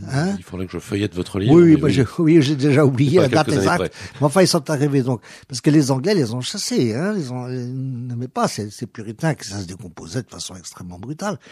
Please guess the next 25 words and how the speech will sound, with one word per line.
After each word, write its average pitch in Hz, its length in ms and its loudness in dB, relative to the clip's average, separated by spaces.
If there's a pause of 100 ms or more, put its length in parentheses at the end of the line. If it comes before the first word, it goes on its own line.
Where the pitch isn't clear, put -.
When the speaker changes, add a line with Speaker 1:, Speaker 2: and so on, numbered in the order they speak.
(760)
Speaker 1:
Et 101 260 -8 (480)
l'Angleterre - 460 -10
avait 90 180 -8
refusé 220 400 -6
d'être 135 180 -2
puritaine, 90 540 -16 (220)
hein. 143 240 -8 (840)
Elle 87 100 -20
refusait 127 420 -8
d'être 92 120 -12
puritaine. 90 380 -20
Avec 87 220 -16
le, - 80 -20 (240)
Charles - 240 -12 (260)
Ier, 180 220 -4 (300)
c'était - 200 -20
fini, 151 440 -6
hein. 170 180 -10 (640)
Bon. 110 180 -10 (920)
Et, 113 380 2 (500)
<clears throat> - 420 -4
donc, 190 320 -2 (600)
ils - 60 -6
sont 233 100 4
partis. 151 380 -2